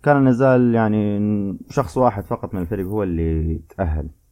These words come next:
هو اللي يلعب في نزال الحقيبة، وبيكون الاختيار يعني في الأسبوع القادم من، آه، نيو داي. خلف الكواليس ظهر أخوة المطرقة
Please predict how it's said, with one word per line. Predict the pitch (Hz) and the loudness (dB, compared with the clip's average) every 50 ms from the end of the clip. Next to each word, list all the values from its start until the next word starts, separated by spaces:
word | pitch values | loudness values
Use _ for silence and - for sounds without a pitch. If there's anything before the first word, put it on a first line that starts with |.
| _ _ _ _ _ - | _ _ _ _ _ -4
هو | 107 110 107 | -2 -2 0
اللي | 101 104 | 0 0
يلعب | 107 104 92 87 | 0 0 -2 -6
في | - - 92 90 | -6 -6 -4 -4
نزال | 92 87 98 98 | -4 -4 -4 -6
الحقيبة، | 90 85 87 87 - 98 104 113 117 127 135 | -6 -6 -10 -10 -10 -8 -8 -6 -6 -6 -6
وبيكون | 131 131 127 131 - 123 113 110 131 135 135 160 143 | -6 -8 -8 -10 -10 -12 -10 -8 -10 -8 -6 -6 -6
الاختيار | 135 127 - - 139 131 123 | -6 -6 -6 -4 -2 -2 0
يعني | 120 117 113 107 | 0 0 0 -2
في | 107 | -4
الأسبوع | 101 - - - 110 107 | -8 -14 -8 -4 -4 -4
القادم | 98 - - 101 92 90 95 98 | -4 -2 -2 -2 -2 -2 -4 -4
من، | 95 90 87 87 | -2 -2 -2 -2
آه، | 87 85 85 82 | -2 -2 -2 -2
نيو | 82 90 90 90 87 | -2 -2 -2 -2 -2
داي. | 80 82 82 82 82 - _ _ _ | -4 -4 -6 -6 -8 -12 _ _ _
خلف | - 156 160 156 | -2 -2 -2 -2
الكواليس | 151 127 147 135 135 131 135 120 - | -4 -2 0 0 2 2 0 0 0
ظهر | 131 123 120 123 117 - - | -2 0 0 0 -2 -2 -4
أخوة | 117 - - 117 110 98 98 95 | -8 -6 -6 -4 -4 -2 -4 -4
المطرقة | 95 92 95 92 98 110 117 - 113 101 90 - - 101 110 | -4 -4 -4 -4 -2 -4 -2 -2 -2 -4 -4 -2 -4 -4 -4